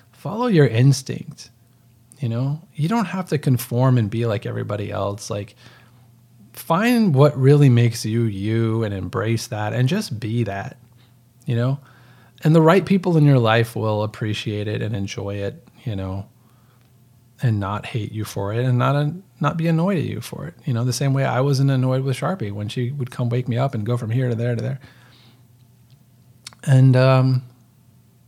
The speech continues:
anyway, yeah, just another thing. It's just like, just be yourself, you know, embrace your quirks, live carefree, be happy, be glad to be alive.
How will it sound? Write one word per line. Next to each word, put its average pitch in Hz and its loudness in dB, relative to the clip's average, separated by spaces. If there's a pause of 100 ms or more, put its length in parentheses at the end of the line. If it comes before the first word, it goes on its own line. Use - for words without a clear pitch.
(1080)
anyway, 135 0 (200)
yeah, 160 -2
just 139 -4
another 135 2
thing. 143 0
It's 123 -4
just - -10
like, 123 -6
just 175 -8
be 214 -12
yourself, 110 -2 (1120)
you 131 -4
know, 110 -4
embrace 120 2
your 120 0
quirks, - -8 (1160)
live 123 -2
carefree, 101 -8 (1300)
be 165 0
happy, 104 -8 (440)
be 226 0
glad 120 4
to 110 -2
be 113 -2
alive. 104 -6